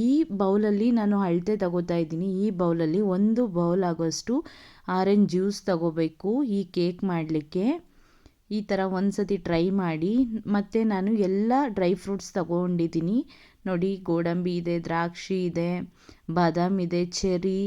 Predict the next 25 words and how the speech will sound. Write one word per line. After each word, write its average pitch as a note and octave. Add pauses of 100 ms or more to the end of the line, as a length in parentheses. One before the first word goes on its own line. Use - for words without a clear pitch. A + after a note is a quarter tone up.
(440)
ಬ್ಲೂಬೆರ್ರಿ F#3+
ಇದೆ, F3 (1080)
ವಾಲ್‌ನಟ್ F#3
ಕೂಡ F#3+
ಇದೆ. E3+
ಎಲ್ಲನೂ G#3+
ಹಾಕಿ F#3+
ಮಿಕ್ಸ್ F#3+
ಮಾಡ್ಕೊತಾ F3+
ಇದ್ದೀನಿ. E3 (680)
ಮಿಕ್ಸ್ G#3+
ಮಾಡಿಕೊಂಡು F#3+ (120)
ಇದಕ್ಕೆ B3
ನಾನು G3+
ಮೊಟ್ಟೆ F3+
ಹಾಕ್ತಾ F3+
ಇಲ್ಲ. E3+ (580)
ಗಮನ G3
ಇಟ್ಟು A3+
ಕೇಳಿಸ್ಕೊಳ್ಳಿ, G3
ನಾನು F#3 (140)
ಎಗ್ಲೆಸ್ F#3
ಮಾಡ್ತಾ F3
ಇದ್ದೀನಿ. D#3+
ಸ್ವಲ್ಪ C4